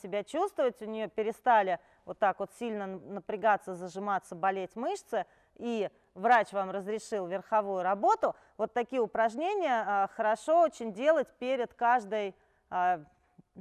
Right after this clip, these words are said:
перед каждой работой, то есть в качестве разминки, а, выходим и делаем вот такие упражнения с лошадью.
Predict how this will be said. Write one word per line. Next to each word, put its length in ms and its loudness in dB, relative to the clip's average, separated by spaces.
перед 300 0
каждой 400 4
работой, 520 2
то 120 -8
есть 140 -6
в 80 -20
качестве 480 0
разминки, 720 -2
а, 380 -4
выходим 500 0
и 300 -6
делаем 460 0
вот 100 -12
такие 280 -6
упражнения 640 -4
с 100 -18
лошадью. 560 -8